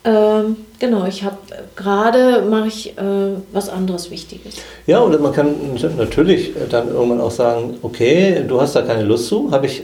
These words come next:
Speaker 1: hab ich jetzt verstanden.“ Also das erstmal anzunehmen
Speaker 2: Ja.
Speaker 1: und zu sagen,
Speaker 2: Ja.
Speaker 1: „Ich find, ich find das, ich find das keine guten Gründe, dass du mir sagst, du hast da keine Lust zu. Aber das sind deine guten Gründe, den Müll nicht runterzubringen.“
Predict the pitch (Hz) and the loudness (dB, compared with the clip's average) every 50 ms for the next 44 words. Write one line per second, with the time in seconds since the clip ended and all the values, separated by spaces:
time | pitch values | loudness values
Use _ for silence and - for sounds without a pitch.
0 | - - 117 127 135 123 123 151 135 - - - - 120 - - - 110 104 95 | -10 -6 -4 -2 -2 0 0 -2 -2 -2 -4 -4 -4 -4 -4 -2 -2 -2 0 0
1 | 82 80 82 90 - - _ _ _ _ _ _ _ _ _ _ _ _ _ _ | -2 -4 -8 -16 -18 -20 _ _ _ _ _ _ _ _ _ _ _ _ _ _
2 | - - - - 120 127 147 147 - - - 147 - - 143 127 - - - 110 | -20 -8 -4 -4 -2 0 0 0 0 0 0 0 0 0 -2 -2 -4 -4 -4 -2
3 | 117 135 135 131 131 - 110 90 92 90 92 92 92 233 226 214 - - 127 - | -2 -2 -2 -2 -2 -2 -4 -4 -4 -6 -10 -6 -2 0 0 2 2 0 -2 -2
4 | 120 113 110 131 127 127 127 123 123 - - - - 123 113 - - - - 190 | -2 0 2 2 2 2 0 -2 -4 -6 -8 -8 -6 -4 -2 -2 0 0 0 0
5 | 202 - - - 190 220 285 294 - - 277 254 254 226 220 - - - - - | 0 0 -2 -2 0 0 0 0 0 -2 0 0 0 0 0 -2 -6 -12 -16 -20
6 | - - - - - _ _ 190 165 - - 233 226 190 - - 233 254 254 226 | -20 -20 -20 -20 -20 _ _ -2 -2 0 0 2 2 2 0 0 0 2 2 2
7 | 170 120 123 135 135 120 107 101 101 117 117 113 110 95 123 - - 151 139 131 | 2 0 0 -2 -4 -6 -4 -2 0 0 0 0 0 0 0 0 0 0 0 2
8 | 123 117 113 127 123 120 120 - - 120 113 110 - 113 107 104 - 113 95 107 | 2 2 4 2 2 0 0 0 0 0 0 0 0 -2 -2 -2 -2 -2 0 0
9 | 156 220 - - - 104 - - - - _ _ _ _ _ - 135 139 143 151 | 0 0 0 -2 -8 -10 -12 -14 -16 -20 _ _ _ _ _ -4 0 0 2 2
10 | 151 151 - 147 123 - - - - 123 123 156 202 226 247 247 247 - 180 208 | 2 2 2 0 0 -2 -4 -6 -4 -2 0 2 2 2 2 0 2 2 2 2
11 | - 196 - - 110 123 123 127 139 147 165 170 220 247 240 185 123 104 98 92 | 2 0 -2 0 2 2 2 2 2 2 2 2 2 2 2 2 0 0 0 -4
12 | - - 95 - - - - - - 92 90 - 101 98 | -4 -6 -8 -8 -8 -10 -12 -12 -12 -12 -12 -10 -10 -12